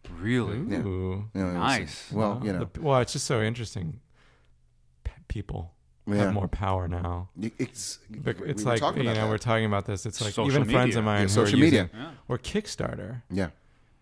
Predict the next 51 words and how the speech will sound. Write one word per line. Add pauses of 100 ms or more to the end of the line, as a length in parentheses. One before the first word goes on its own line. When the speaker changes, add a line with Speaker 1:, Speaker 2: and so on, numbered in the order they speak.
(160)
Speaker 3:
Um,
Speaker 2:
I
mean,
shows
that
get
Speaker 3:
like
Speaker 2:
canceled
are
Speaker 3:
Kickstarter.
Speaker 2:
getting
picked
up
because
the
fans
are,
like, (200)
going
crazy,
and
so
they
go
Speaker 1:
Right. (100)
Speaker 2:
onto
Netflix
or
Hulu (120)
or
whatever
the
case
may
be.
Speaker 3:
Yeah,
or
they
finance
them
themselves,
Speaker 2:
Yeah.
Speaker 3:
and
then
the
networks
are
in
a
corner
because